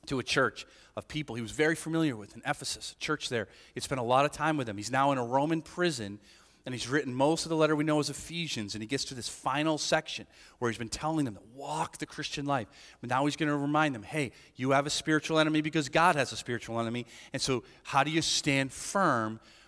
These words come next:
when he attacks," right? And so if you remember, we'll start in, uh, verse eleven. He says, "Put on then the whole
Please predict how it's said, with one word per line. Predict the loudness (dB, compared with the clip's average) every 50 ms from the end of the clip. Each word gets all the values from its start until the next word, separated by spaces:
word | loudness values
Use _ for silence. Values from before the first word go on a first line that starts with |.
| _ -8
when | -2 -2 -2 -2
he | -2 -4 -6
attacks," | -8 -6 -6 -8 -8 -8 -6 -8 -8 -10 -6 -4 -4 -4 -4 -2
right? | -2 -2 -2 -4 -8 -16 -20 -20 -10 -6
And | -2 0
so | 4 4 4 4 2 -4 -16 -6 -6
if | -4 2 2
you | 2
remember, | 4 6 4 6 6 4 2
we'll | 2 -2 -8
start | -2 2 2 2 2 2
in, | -2 -6
uh, | -6 -4 -2 0 0 0 -2 -4 -6
verse | -2 -2 0 0 2
eleven. | 2 4 2 2 2 -2 -8 -10 -16 -20 -20 -16 -8
He | -2
says, | 0 0 0 -2 -10 -20 -20 -14
"Put | -2 2 2 2 4
on | 2 2 2 2 0 0 0
then | 0 0 0 0 -4
the | -6
whole | -6 -10 -14 -12 -10 -2 4 6 8 10 10 8 8 4 2 0 -2 -4 -8 -14